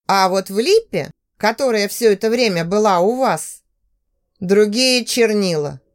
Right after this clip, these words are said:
Договорил я за него, подставляя листок к свету. На первый взгляд ничего не заметить. Похоже на оригинал. С этой стороны мы даже не проверяли. Усмехаюсь,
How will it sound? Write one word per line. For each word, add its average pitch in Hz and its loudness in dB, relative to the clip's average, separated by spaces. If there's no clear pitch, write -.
Договорил 277 0
я 214 0
за 202 -2
него, 226 2
подставляя 220 0
листок 202 -2
к - -18
свету. 151 -6
На 190 0
первый 277 0
взгляд 285 -2
ничего 214 -2
не 247 -2
заметить. 220 -4
Похоже 226 0
на 220 2
оригинал. 220 -2
С - -6
этой 240 2
стороны 247 0
мы 185 0
даже 185 0
не 220 0
проверяли. 240 -2
Усмехаюсь, 226 -2